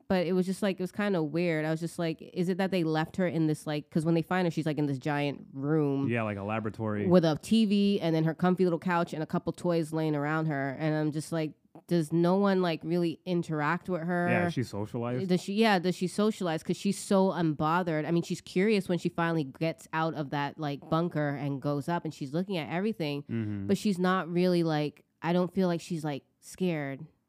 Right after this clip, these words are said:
Speaker 1: She
Speaker 2: Yeah.
Speaker 1: just, she's just going. She just, she just walking, just like, "Okay, I'm
Speaker 2: Yeah.
Speaker 1: out here," you know? But
Speaker 2: Yeah.
Speaker 1: I, I, I was just like, is he gonna make her more human? Is he gonna br-, or bring out that,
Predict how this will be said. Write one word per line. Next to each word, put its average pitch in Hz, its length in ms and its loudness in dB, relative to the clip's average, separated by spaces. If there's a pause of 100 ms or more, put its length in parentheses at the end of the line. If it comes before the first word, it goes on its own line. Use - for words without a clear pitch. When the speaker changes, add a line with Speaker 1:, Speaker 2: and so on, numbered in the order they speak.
Speaker 1:
She 123 100 2
Speaker 2:
Yeah. 127 180 6
Speaker 1:
just, 101 160 0
she's 349 120 -2
just 302 180 0
going. 165 320 0
She 196 200 -8
just, 175 240 -16
she 208 200 -8 (200)
just - 240 -10
walking, 156 500 -6
just 151 220 -12
like, 135 220 -10
"Okay, 170 420 -6 (340)
I'm 127 80 4
Speaker 2:
Yeah. 135 160 4
Speaker 1:
out - 80 0
here," 160 300 -4 (380)
you 165 80 -4
know? 165 300 -4 (340)
But 175 160 2
Speaker 2:
Yeah. 107 220 0
Speaker 1:
I, 180 180 0
I, 180 280 0 (120)
I - 20 0
was 180 160 -2
just 185 200 -8
like, 180 220 -4 (720)
is 220 160 -6
he 247 120 0
gonna 247 160 0
make 190 380 0
her 170 440 -2 (920)
more 196 200 4
human? 185 380 4
Is 170 80 2
he 185 80 0
gonna 208 140 6
br-, 165 160 -4
or 196 160 2
bring 208 420 4
out 185 300 2
that, 170 240 0